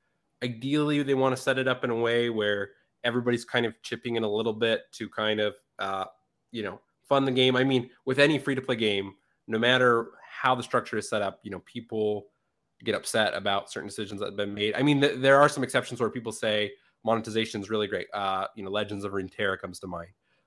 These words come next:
But from, you know, things I've read, kind of, uh, understood from that game and, and the company behind it is that,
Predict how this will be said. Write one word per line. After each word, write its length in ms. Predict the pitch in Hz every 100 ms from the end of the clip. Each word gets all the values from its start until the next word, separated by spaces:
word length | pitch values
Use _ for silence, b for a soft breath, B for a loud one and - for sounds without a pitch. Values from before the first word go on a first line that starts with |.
| _ -
But 380 | 156 139 127 - _ _
from, 360 | - 120 113 113
you 60 |
know, 100 | 101
things 240 | - 139 127
I've 180 | 123 113
read, 500 | 117 113 113 110 110 -
kind 220 | 110 107
of, 140 | 101 - _ _ _ _ -
uh, 240 | 104 98 -
understood 640 | 123 117 - - 127 120
from 240 | 117 110 104
that 240 | 104 110
game 480 | 110 117 117 113 107
and, 500 | 101 101 98 98 113 -
and 160 | 110 101
the 40 |
company 320 | 95 113 110 101
behind 400 | 95 117 123 107
it 120 | 95
is 160 | 98 -
that, 240 | 98 98